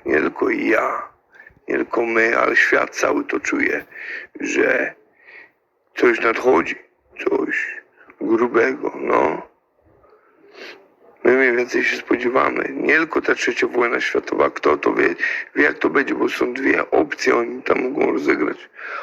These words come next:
Albo te bombki polecą i rozpierdolą całą planetę, albo oni zaczną, kurwa, fucking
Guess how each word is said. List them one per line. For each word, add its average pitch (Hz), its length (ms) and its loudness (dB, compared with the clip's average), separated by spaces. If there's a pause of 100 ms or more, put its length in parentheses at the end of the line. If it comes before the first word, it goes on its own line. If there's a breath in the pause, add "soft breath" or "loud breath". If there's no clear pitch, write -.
(140 loud breath)
Albo 143 380 2
te 143 140 0
bombki 135 400 0
polecą - 680 0 (300)
i - 120 -2
rozpierdolą 123 600 2
całą 127 260 0
planetę, - 680 0 (680 loud breath)
albo - 400 2
oni - 260 0
zaczną, - 460 0
kurwa, - 440 0
fucking - 600 -2